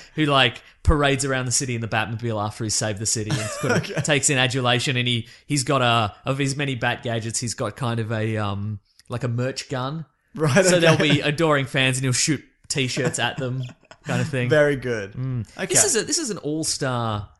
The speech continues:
Speaker 1: voice cast.
Speaker 2: Okay.
Speaker 1: We got, we got Jason Mantzoukas as the Scarecrow. We got Conan O'Brien as the Riddler. Doug Benson as Bane. Billy Dee Williams is back as Two-Face.
Speaker 2: That's right.
Speaker 1: Finally.
Speaker 2: Finally.
Speaker 1: Zoe Kravitz as Catwoman.
Speaker 2: Okay.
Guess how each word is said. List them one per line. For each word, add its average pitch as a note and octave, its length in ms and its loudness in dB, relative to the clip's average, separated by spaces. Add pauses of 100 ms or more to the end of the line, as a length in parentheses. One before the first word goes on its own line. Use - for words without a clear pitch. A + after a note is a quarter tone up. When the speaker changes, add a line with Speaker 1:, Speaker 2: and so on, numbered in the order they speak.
(200)
Speaker 1:
voice C3+ 260 -4
cast. F2+ 480 -8
Speaker 2:
Okay. A#2 440 -2
Speaker 1:
We E3 120 -4
got, D#3 420 0 (140)
we D#3+ 80 -8
got F3 120 0
Jason E3+ 300 0
Mantzoukas D3 520 -2
as A2+ 120 -4
the A#2 80 -6
Scarecrow. D#3 440 -2
We C3 60 -4
got A#2+ 140 -6
Conan D3 300 -4
O'Brien B2+ 320 -2
as A2 80 -4
the A#2 100 -6
Riddler. B2+ 520 -4 (280)
Doug D3 220 0
Benson C#3 320 -2
as A#2 80 -4
Bane. C3 420 -2
Billy D#3+ 260 -2
Dee C#3 140 -4
Williams C#3+ 340 -4
is B2 100 -4
back C3 260 -2
as C3+ 100 -4
Two-Face. C#3+ 540 -2
Speaker 2:
That's E3+ 300 2
right. C3 240 4
Speaker 1:
Finally. D3 480 2
Speaker 2:
Finally. C3+ 760 0
Speaker 1:
Zoe E3+ 400 2
Kravitz E3+ 420 0
as B2 80 -6
Catwoman. D#3+ 680 -2 (340)
Speaker 2:
Okay. D3+ 300 -2